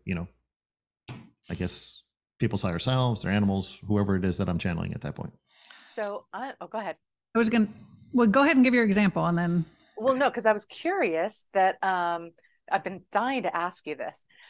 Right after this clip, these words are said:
Speaker 2: um, because, so the type of channeling that I'm doing is conscious channeling.
Speaker 1: Mm-hmm.
Speaker 2: So I am very present. I feel like, um, it feels very similar to when I'm just doing psychic, you know, psychic work, intuitive work,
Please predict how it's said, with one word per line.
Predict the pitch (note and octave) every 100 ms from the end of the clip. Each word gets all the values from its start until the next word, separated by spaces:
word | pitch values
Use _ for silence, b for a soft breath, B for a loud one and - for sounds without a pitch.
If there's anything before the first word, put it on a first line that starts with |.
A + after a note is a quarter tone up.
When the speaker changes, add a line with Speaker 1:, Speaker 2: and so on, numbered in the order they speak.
| b
Speaker 2:
um, | F#3 F3+ E3+ D#3+
because, | G3 G3 F3+ -
so | - F#3+
the | F3 E3+
type | - F3
of | A3
channeling | - G#3 G3+ G3 F#3
that | F#3+
I'm | F3
doing | E3+ E3 D#3+ D#3 -
is | D3+ -
conscious | - F#3+ - D#3 -
channeling. | D3 A#2+ - B2
Speaker 1:
Mm-hmm. | G2 A2 C3 _ _ _
Speaker 2:
So | - F3+
I | - F#3+
am | F3+ D#3
very | E3+ E3+ E3
present. | - - F3 E3+ D3+ E3 -
I | F3
feel | - G#3 F#3 F3+
like, | E3 D#3+ E3 - _ _ _ _ -
um, | E3+ D#3+ D#3 D#3+
it | F3+ -
feels | G#3 F#3
very | F#3+ G3+
similar | - G3 F#3+ F#3+ F3+
to | F3+ - F3 E3+ E3 E3 _ _
when | E3 F3+
I'm | E3 D#3+ D#3+ _ _ _ _
just | F3+ -
doing | F#3 E3 E3 - _ _
psychic, | - - F3 E3+ E3+ - _
you | E3+
know, | C#3
psychic | C#3+ G3 G3 D#3 D3+
work, | C#3+ D3
intuitive | D3+ - G3+ E3+ D#3
work, | D3+ D3